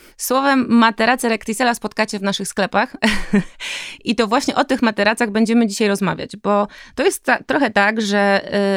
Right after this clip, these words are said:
ym, czytamy różne rzeczy w internecie, słuchamy znajomych, ale zawsze mamy jakieś tam wątpliwości, pytania i zastanawiamy się nad tym, jaki ten materac wybrać. W różnych kategoriach, poczynając od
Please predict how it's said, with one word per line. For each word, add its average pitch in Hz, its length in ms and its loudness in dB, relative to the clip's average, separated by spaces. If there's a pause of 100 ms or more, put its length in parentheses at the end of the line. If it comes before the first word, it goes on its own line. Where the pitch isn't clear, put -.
(140)
ym, 185 280 -2
czytamy 240 420 2
różne 208 240 0
rzeczy 208 180 -6
w 185 40 -4
internecie, 208 580 0
słuchamy 208 400 -2
znajomych, 190 540 0 (360)
ale 202 160 0
zawsze 247 220 0
mamy 233 240 2
jakieś 220 360 -2
tam 202 160 0
wątpliwości, 202 640 -4
pytania 214 440 0
i 220 60 0
zastanawiamy 202 540 -2
się 202 120 -2
nad 190 140 -2
tym, 202 160 -2
jaki 233 340 2
ten 220 120 2
materac 190 380 0
wybrać. 175 520 -2
W 180 120 0
różnych 226 580 2
kategoriach, 196 640 0
poczynając 208 640 -2
od 196 180 -2